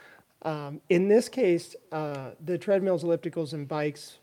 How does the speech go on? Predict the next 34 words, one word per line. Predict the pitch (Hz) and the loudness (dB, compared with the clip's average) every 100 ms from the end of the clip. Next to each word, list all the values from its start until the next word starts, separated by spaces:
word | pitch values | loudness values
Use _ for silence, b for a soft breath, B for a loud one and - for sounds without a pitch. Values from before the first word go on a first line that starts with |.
| - | -12
uh, | 156 143 | -10 -10
via | 135 160 156 | -6 -2 -2
Sports | - - 165 160 160 | -2 0 0 2 0
Art | 143 139 151 | 0 0 -2
were | 151 | -4
very | 147 180 196 | 2 4 4
cost | 190 170 143 - | 2 -4 -4 -6
competitive | 160 139 147 143 143 143 139 | -10 -6 -4 -4 -2 -4 -2
with, | 147 139 135 _ b b b _ | -2 -2 -6 _ b b b _
you | 170 | -6
know, | 160 | -2
your | 151 147 131 | 0 0 0
other | 151 151 147 143 - | 2 4 2 0 -6
typical | 175 147 156 | -6 -4 -6
models | 143 147 147 143 156 | -6 -6 -6 -6 -8
like | 147 151 | -10 -8
Life | 143 139 | -8 -6
Fitness, | 165 139 147 139 | -10 -10 -12 -12
Precor, | - - 147 - 147 139 123 B B B - | -8 -4 -4 -4 -4 -4 -8 B B B -2
those | 175 170 | 0 0
type | 175 156 156 | -2 -4 -4
of | |
models. | 143 147 160 156 143 131 b b b - | -8 -4 -2 -2 -4 -6 b b b -4
But, | 170 170 139 - | 0 0 0 -2
uh, | 160 156 | -2 -2
the | 156 | 0
thing | 208 196 | 4 6
that | 175 | 6
I | 151 156 | 6 4
liked | 151 143 | 4 2
actually | 147 139 139 175 | 0 -2 -4 -6
about | 143 151 143 | -6 -4 -6
'em | 143 | -8
specific-, | - - 131 208 214 | -8 -8 -2 -2 -2